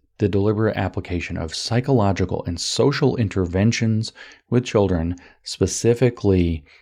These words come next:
to get them to accept that particular standpoint on the world, which is why I've compared it, I think quite credibly, to the Chinese style of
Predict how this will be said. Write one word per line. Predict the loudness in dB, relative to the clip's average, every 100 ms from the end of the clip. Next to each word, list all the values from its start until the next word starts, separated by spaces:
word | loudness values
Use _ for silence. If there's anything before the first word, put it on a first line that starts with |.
| _
to | -2
get | 2 2
them | 4 2
to | 0 -2 -4
accept | -6 -6 -6 2 2 0 -8 -20 _
that | 0 0 0 0
particular | -2 0 -2 -2 -2 -4
standpoint | -6 -2 2 2 -2 -4 -2 -2 -4 -12 _ _
on | -4 -4
the | -2
world, | 0 0 0 -4 -12 -20 -20 -2
which | 0 2
is | 2
why | 2 4
I've | 0 -2
compared | -6 -2 0 2
it, | 0 -2 -8
I | -6
think | -4 -6
quite | -4 -6 -6
credibly, | -6 0 2 2 0 0 -2 -6 -20 -20 _ -4
to | -2
the | -2
Chinese | 0 2 2 0 -2
style | -2 0 -2 -2
of | -4 -6